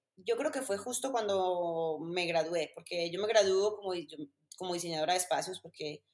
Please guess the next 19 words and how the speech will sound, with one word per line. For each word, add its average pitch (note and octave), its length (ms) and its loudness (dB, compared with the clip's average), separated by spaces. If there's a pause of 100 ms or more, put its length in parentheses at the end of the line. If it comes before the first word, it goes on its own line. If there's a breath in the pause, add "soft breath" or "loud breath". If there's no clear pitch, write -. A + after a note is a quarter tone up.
(500)
tengo G3 220 4
la G#3 120 6
característica F#3 640 0
de F3 120 0
que F#3 80 -2
lo E3 100 -2
que E3 80 -6
empiezo E3 340 -6
me F#3+ 100 -4
gusta E3+ 260 -6
terminarlo. F3 640 -2 (800)
Eh, F3 840 2 (320)
me F3+ 180 0
gradúo F#3+ 340 6
como A3+ 140 0
diseñadora F#3+ 420 4
de G3 60 6
espacios G3+ 880 0
y, G3+ 760 -2